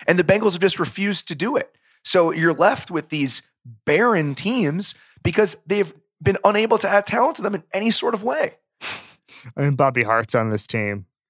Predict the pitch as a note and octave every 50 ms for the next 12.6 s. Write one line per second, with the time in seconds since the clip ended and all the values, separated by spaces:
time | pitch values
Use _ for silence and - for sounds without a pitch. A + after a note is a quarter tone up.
0 | _ _ _ _ - A#3 C#4+ E4 D#4+ C#4+ - - C#4+ C4 B3 C#4 D4+ D#4+ D#4+ -
1 | - D4 C#4+ C#4 D4+ D#4 D4+ - - C#4+ A#3+ A#3 G#3+ G#3 D#3+ D3 F3+ D#3 B2+ -
2 | - _ _ _ _ _ - - C#4 C4+ B3 A3+ G3+ G3+ B3 C4+ D#4 F#4 F#4 -
3 | - - C4 A#3 A#3 B3+ C#4+ C4 G3 G#3+ G#3 F#3+ G3 F#3 F#3 E3+ F3+ F#3 F#3 -
4 | - F3+ D3+ C3+ A#2+ A#2 F#2 - _ _ _ - - - G#3 A3+ C4 C#4 A3 A3
5 | G3+ G3 G#3 A3 A#3 G#3+ F#3+ G#3+ G#3 E3+ C#3+ B2 - G3 A3 G3+ F3 F#3 F#3 G3+
6 | G#3 G3 F3+ D3+ C#3 D#3+ D#3 C#3+ - - D#3+ D#3 D#3+ D#3+ D3+ B2+ D3 C3 - -
7 | G2+ - - _ _ _ _ _ _ _ - - A#3 A3 - - B3+ - - -
8 | A#3 A#3+ - - - B3 A#3+ - - - A#3 A#3 A3 G#3 F3 F#3+ G3 G#3+ A3+ E3
9 | B2 - - G#3 - - - A#3+ G3+ - - F#3+ A3+ A3 - - _ _ - -
10 | - - - F#3+ C4 - - E3+ E3+ D#3 E3 E3 E3+ E3 D#3 C#3+ C#3 C3+ C3+ A#2
11 | A#2+ A#2+ B2 B2+ A#2 A#2 A2+ A2+ B2 B2 C3 A#2+ A2+ A2 G#2+ - - G#2+ G#2+ G#2+
12 | G2+ G#2+ G#2+ G#2 F#2+ G#2 A2 - - G#2+ G#2+ A2